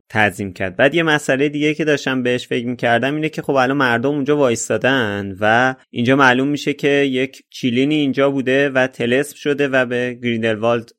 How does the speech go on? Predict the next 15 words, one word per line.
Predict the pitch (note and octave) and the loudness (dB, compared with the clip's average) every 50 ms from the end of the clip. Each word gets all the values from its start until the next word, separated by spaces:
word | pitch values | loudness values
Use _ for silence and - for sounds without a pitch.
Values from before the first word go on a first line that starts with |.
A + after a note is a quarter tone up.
| _ - | _ -2
تعظیم | A#2 A2 G#2+ G2 F2+ G2 F#2+ F2 | 0 2 2 0 -2 -6 -10 -8
کرده. | F2+ G2 F#2+ F#2+ F#2 F2+ F#2 _ _ - | -6 -6 -4 -4 -6 -8 -12 _ _ -6
حالا | G2 A#2 | -4 0
مردم | A#2+ B2+ B2 A#2+ A#2 C3 C3+ | 2 4 4 4 4 2 0
مگه | C#3 C3+ C#3 C#3+ | 0 0 -2 -2
چقدر | - - D3+ D#3 D3+ B2+ | -2 0 2 2 2 2
دامبلدور | - A2+ A2 A2 A2 G#2 G2+ G#2 G#2 | 0 -2 -2 -2 -2 -2 -2 -2 -2
رو | G#2 G#2 | -2 -2
میشناسن | G#2 G2+ G2 - - G2+ G2 - - G#2+ G2+ F#2+ F#2 | -4 -6 -8 -8 -8 -10 -10 -8 -8 -6 -6 -6 -8
تو | - - | -10 -12
اون | G2 G#2 G#2 G2+ | -10 -8 -8 -8
سن، | F#2 - - G#2+ G2+ G2 F#2 | -10 -10 -10 -8 -8 -8 -10
تو | F#2 - G#2 | -12 -12 -12
اون | G2+ G2 F2+ | -10 -10 -10
شرایط؟ | - - G2 F#2+ F#2+ F#2+ F#2+ F#2+ G2+ G#2+ A#2+ C3+ - | -10 -8 -6 -6 -6 -6 -6 -6 -6 -6 -6 -8 -10